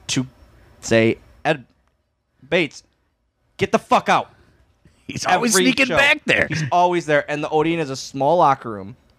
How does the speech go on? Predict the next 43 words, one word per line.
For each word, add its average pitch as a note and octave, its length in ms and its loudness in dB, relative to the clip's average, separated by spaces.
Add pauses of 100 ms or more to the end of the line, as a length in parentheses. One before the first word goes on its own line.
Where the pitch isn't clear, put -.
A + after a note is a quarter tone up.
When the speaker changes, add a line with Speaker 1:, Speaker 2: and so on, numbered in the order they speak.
(260)
Speaker 1:
already. B2 440 2 (600)
And B2 160 -10
even F#3+ 220 -4
if F#3 120 -6
it E3+ 80 -4
was D#3 300 -2
a C3 220 -6
giant C3 460 0
room, A2 360 -10
I C3 80 -2
would B2+ 100 -2
still D#3 160 -2
tell C#3 180 0
him, G2+ 80 -8 (300)
"Get G3 160 2
the F3 80 -2
fuck D#3+ 240 0
out C#3 160 4
of A2 60 -6
here." F2 200 -16 (680)
There's F#3+ 220 2
no A3+ 140 6
reason. D3+ 340 -4 (560)
He's A3 140 -8
not D4+ 180 2
taking C#4 220 0
photos C#4 280 2
back A3 160 -4
there. A#3+ 120 -2 (180)
<coughs> - 180 -18
He's A3+ 160 -6
back C4+ 260 0
there B3 200 -6 (260)
just A3+ 180 -6 (280)
jerking B3+ 280 2
his A3 100 -6
dick. C#4+ 340 0 (280)
Speaker 2:
<laughs> - 240 -20
Looking B2 320 -2
for A#2+ 100 -10
the A#2+ 100 -8
sheets. - 560 -4
Speaker 1:
Yeah. D4 400 2